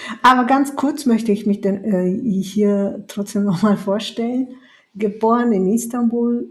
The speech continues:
studiert in Wien, geheiratet in Imperia. Das ist in Italien, Ligurien. Wo, ich wohne heute in Frankfurt. Dieser bunt gemischte Background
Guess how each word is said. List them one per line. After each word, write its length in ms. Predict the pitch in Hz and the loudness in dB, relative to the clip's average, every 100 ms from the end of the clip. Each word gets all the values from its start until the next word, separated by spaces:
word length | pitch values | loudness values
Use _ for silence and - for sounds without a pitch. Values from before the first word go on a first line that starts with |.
| - | -14
studiert 480 | - - 170 190 202 | -14 -8 -4 -4 -4
in 180 | 175 170 | -4 -4
Wien, 340 | 190 208 208 | -2 -2 -2
geheiratet 640 | 196 160 175 180 170 170 170 | -4 -6 -6 -6 -8 -8 -6
in 120 | 156 | -6
Imperia. 720 | 156 - 214 208 208 208 208 _ _ _ _ _ _ _ | -8 -6 -4 -2 0 -2 -4 _ _ _ _ _ _ _
Das 200 | 180 170 | -10 -8
ist 160 | 170 170 | -8 -4
in 240 | 160 160 | -4 -4
Italien, 680 | - - 175 190 196 196 190 | -6 -6 -2 0 2 2 0
Ligurien. 640 | 156 151 185 190 190 190 - - - - _ _ _ - | -2 -2 -2 -2 -2 -4 -6 -18 -20 -20 _ _ _ -4
Wo, 260 | 202 226 - | 0 0 -2
ich 180 | 233 208 | -4 0
wohne 440 | 196 214 226 220 | 0 0 -2 -2
heute 260 | 165 165 233 | -2 -2 -2
in 360 | 233 202 220 - | -2 -2 -4 -8
Frankfurt. 680 | - 160 156 - - - - _ _ _ _ _ _ | -8 -6 -6 -10 -14 -16 -20 _ _ _ _ _ _
Dieser 360 | 226 208 202 190 | -4 0 0 -2
bunt 320 | 190 277 294 | 0 -2 0
gemischte 380 | 262 220 - 185 | 2 2 2 -2
Background 760 | 170 170 - 202 233 285 - | -2 -4 -2 -2 0 -2 -6